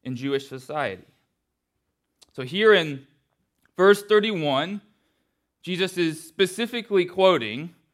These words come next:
from the book of Deuteronomy, chapter twenty-four, in which the law appears to permit men to divorce their wives. In that day, um, men generally had agency when it came to divorce. The law appears to permit men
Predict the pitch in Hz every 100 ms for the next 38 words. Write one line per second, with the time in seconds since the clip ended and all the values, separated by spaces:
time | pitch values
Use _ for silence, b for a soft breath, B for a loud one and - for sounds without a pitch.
0 | _ - 160 160 131 208 208 180 190 170
1 | 156 139 135 139 135 185 202 202 208 175
2 | 160 147 - 120 120 - 160 180 208 202
3 | - - 175 160 190 220 196 160 143 -
4 | 160 - 247 226 156 135 160 190 - b
5 | b _ 170 135 185 165 185 214 214 -
6 | _ _ - 156 202 190 151 160 - 151
7 | 147 165 208 214 214 208 160 160 143 127
8 | 147 180 - - _ _ _ 123 143 151
9 | 143 143 170 175 165 - 117 117 110 107
10 | - _ _ 135 151 139 156 147 147 131
11 | 143 170 143 135 131 139 135 120 - 131
12 | 127 135 113 104 110 120 - - _ _
13 | _ - 156 180 180 - 220 247 240 196
14 | - 175 180 202 160 175 175 151 135